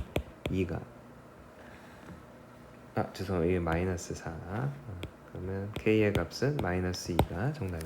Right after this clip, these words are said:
되겠습니다. 자, 그다음에 두 함수에 대하여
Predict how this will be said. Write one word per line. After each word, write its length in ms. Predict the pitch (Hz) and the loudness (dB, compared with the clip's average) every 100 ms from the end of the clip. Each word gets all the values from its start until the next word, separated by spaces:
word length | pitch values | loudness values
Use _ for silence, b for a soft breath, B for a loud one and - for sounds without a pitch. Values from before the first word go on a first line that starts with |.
| 80 | -6
되겠습니다. 560 | - 82 - - - - - - B B B B | -10 -12 -12 -12 -12 -10 -8 -8 B B B B
자, 180 | - - - | -12 -12 -8
그다음에 560 | - 90 82 82 127 175 - - - - - - B B B B | -2 0 0 -2 -2 -2 -8 -16 -18 -16 -18 -18 B B B B
두 260 | - 120 113 | 10 12 12
함수에 1120 | 113 113 113 139 143 143 - - - - 113 | 10 8 8 8 8 6 -2 -16 -8 2 4
대하여 720 | 104 90 80 78 80 101 165 | 4 2 2 0 0 2 2